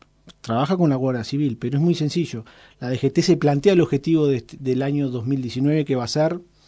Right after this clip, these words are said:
bajar la cantidad de polimetrías positivas a un tres por ciento en siniestros de tránsito, por ejemplo. Entonces, se traza ese objetivo,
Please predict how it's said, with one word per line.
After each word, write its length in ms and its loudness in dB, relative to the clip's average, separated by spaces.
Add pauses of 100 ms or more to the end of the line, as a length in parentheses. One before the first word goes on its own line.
(760)
bajar 420 6
la 340 4
cantidad 400 0
de 80 4
polimetrías 480 2
positivas 400 2
a 20 2
un 80 0
tres 140 -4
por 160 -4
ciento 320 0
en 40 0
siniestros 420 -4
de 60 -4
tránsito, 540 -12
por 100 -10
ejemplo. 380 -14 (400)
Entonces, 420 -6 (520)
se 200 -10
traza 280 2
ese 100 0
objetivo, 540 -2